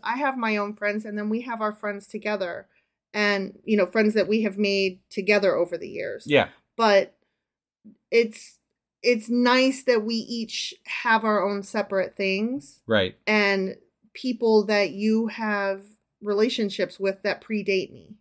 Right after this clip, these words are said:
Speaker 2: Yeah.
Speaker 1: And vice versa,
Speaker 2: Well, and there's
Speaker 1: you know?
Speaker 2: people that I could call up out of the blue and, like,
Speaker 1: Mm-hmm.
Speaker 2: they would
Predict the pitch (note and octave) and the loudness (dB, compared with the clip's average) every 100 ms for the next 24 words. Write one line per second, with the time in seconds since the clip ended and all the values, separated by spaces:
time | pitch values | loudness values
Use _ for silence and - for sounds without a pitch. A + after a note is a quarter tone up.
0 | _ _ _ F#3 C3+ - - A3 G#3+ G3+ | _ _ _ -2 -2 -2 0 2 2 2
1 | G#3 F#3 - - - F#3+ F3+ G#3 G#3 G3 | -2 -4 -8 -10 2 2 4 0 0 -2
2 | G3+ E3+ D#3+ D#3+ C#3+ - C3+ B2+ B2 _ | 0 0 0 -2 -4 2 4 4 2 _
3 | A#2 B2 A2+ G2+ C#3+ F3 G2 F#2+ F#2+ F2 | 2 2 0 -2 -2 0 -2 -6 -10 -8
4 | A#3 B3 A#3 B3 G2 G2 | -4 0 0 -2 -6 -8